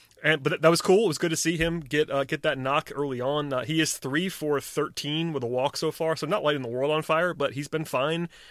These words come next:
about a league average bat so far. That's what you want out of Markakis, and, uh, yeah, I mean, it, it was a fun moment to be sure, and, uh,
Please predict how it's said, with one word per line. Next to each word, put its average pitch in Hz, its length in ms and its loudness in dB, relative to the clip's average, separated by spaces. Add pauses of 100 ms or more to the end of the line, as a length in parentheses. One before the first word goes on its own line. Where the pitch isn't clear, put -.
(120)
about 139 140 -2
a - 20 0
league 139 140 -2
average 135 260 -2
bat 131 260 0
so 147 140 -2
far. 147 240 0
That's - 320 -6
what 123 160 -8
you 135 80 -6
want 143 260 -2
out 135 80 -4
of 143 60 -6
Markakis, 147 580 -4
and, 131 220 -4
uh, 127 240 4 (520)
yeah, 175 180 6
I 123 100 0
mean, 135 140 0
it, 135 180 -4
it - 20 2
was 139 120 -2
a 139 40 -2
fun 160 240 -2
moment 139 400 -2
to 131 140 -8
be 123 80 -6
sure, 139 400 -2
and, 123 180 -4
uh, 120 220 -4